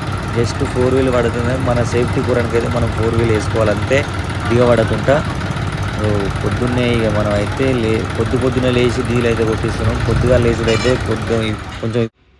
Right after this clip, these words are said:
మనం పదిహేను ఇరవై కిలోమీటర్లు ప్రయాణం చేస్తున్నాం కాబట్టి మనం అయితే ఫోర్ వీల్ క్రాస్లు అయితే తీయడం అయితే జరుగుతుంది. ఎందుకంటే అంత లాంగ్ వెళ్ళడం వల్ల మనం,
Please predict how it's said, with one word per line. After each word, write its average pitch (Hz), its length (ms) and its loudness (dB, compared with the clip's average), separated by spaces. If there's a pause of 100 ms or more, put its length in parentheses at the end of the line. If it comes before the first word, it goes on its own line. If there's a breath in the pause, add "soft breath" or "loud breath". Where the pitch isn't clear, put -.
(140)
మనం 139 240 -10
పదిహేను 139 320 -8
ఇరవై 135 240 -10
కిలోమీటర్లు 160 540 -8
ప్రయాణం 147 400 -4
చేస్తున్నాం 135 400 -8
కాబట్టి 131 280 -6
మనం 131 200 -6
అయితే 123 240 -8
ఫోర్ 131 180 -6
వీల్ 139 160 -8
క్రాస్లు 127 300 -6
అయితే 120 140 -6 (120)
తీయడం 127 560 -4
అయితే 117 220 -8
జరుగుతుంది. 117 460 -8 (440 loud breath)
ఎందుకంటే 127 380 -2
అంత 123 120 -2 (120)
లాంగ్ 131 240 0
వెళ్ళడం 135 320 0
వల్ల 127 140 0 (120)
మనం, 123 160 -4